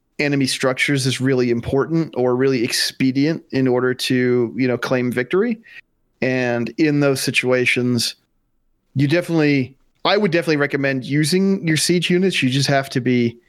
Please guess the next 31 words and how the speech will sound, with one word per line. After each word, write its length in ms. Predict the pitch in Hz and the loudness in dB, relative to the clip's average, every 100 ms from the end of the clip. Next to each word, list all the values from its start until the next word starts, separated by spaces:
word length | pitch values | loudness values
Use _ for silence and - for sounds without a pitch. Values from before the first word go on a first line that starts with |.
| _ _ _ _ _ - | _ _ _ _ _ -6
uh, 280 | 113 110 110 | -4 -2 -2
you 140 | 143 | 0
have 120 | 190 214 | 0 0
to 80 | |
be 160 | 190 190 | 0 0
deliberate 460 | 147 151 147 147 120 | 2 2 2 0 -2
with 140 | 120 | -2
them. 180 | 113 113 | -4 -2
You 120 | 120 | 0
know, 80 | 131 | 2
you 120 | 135 | 2
have 120 | 147 | 0
to 80 | 151 | -2
use 360 | 151 156 165 165 | -2 0 0 0
them 360 | 156 139 143 - _ _ - | 0 0 -4 -8 _ _ -8
for 240 | - 143 | -2 -2
siege 400 | - 135 147 175 | 0 0 0 0
and 180 | 127 131 | 0 0
you 80 | 131 | 0
have 140 | 131 | -2
to 80 | 127 | -4
defend 500 | 113 - 147 135 131 | -6 -4 -2 0 0
them. 320 | 120 113 113 _ _ _ _ _ _ _ | 0 -2 -6 _ _ _ _ _ _ _
And, 300 | 127 120 120 | -2 0 2
uh, 180 | 120 117 - | 0 0 -2
and 160 | 131 | 0
then 340 | 135 131 131 113 127 - - | 0 0 -2 -4 -14 -12 -2
you 180 | 160 | 0
can 200 | 147 160 | 0 0
really 260 | 147 165 147 | 2 0 0
see, 540 | 135 156 156 139 123 | -2 0 2 0 -2